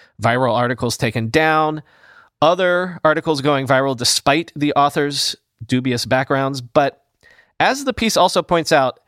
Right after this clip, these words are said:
I mean, things are moving so fast right now. Two months ago, the conventional wisdom was that people shouldn't wear face masks. And so if you posted something on Medium advocating that people should wear masks, you'd probably have faced intense blowback.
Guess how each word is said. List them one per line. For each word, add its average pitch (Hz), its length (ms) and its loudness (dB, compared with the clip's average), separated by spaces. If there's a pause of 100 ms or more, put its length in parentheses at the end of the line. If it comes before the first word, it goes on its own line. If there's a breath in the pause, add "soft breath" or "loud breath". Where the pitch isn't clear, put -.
(760 soft breath)
I - 40 0
mean, 175 180 -2
things 226 300 -2
are 208 240 4
moving 180 520 -2
so 175 380 0
fast 180 540 -2
right 110 180 -2
now. 78 320 -10 (640)
Two 254 200 0
months 208 300 0
ago, 196 340 0
the 151 200 -2
conventional 156 560 -2
wisdom 147 420 -2
was 131 280 -2
that 131 200 0
people 135 300 -4
shouldn't 220 680 -2 (140)
wear 139 420 0 (160)
face 247 300 0
masks. - 560 -2 (760)
And 110 160 -4
so 127 140 2
if 123 140 -4
you 127 40 -2
posted 143 380 -2
something 139 500 -2
on 127 200 -2
Medium 135 340 -2 (140)
advocating 170 680 0
that 123 140 -2
people 123 260 -4
should 202 220 0
wear 185 160 2
masks, 170 480 0
you'd 147 160 -2
probably 135 340 0
have 120 180 -4
faced - 340 -4
intense 110 420 -4
blowback. 135 460 -4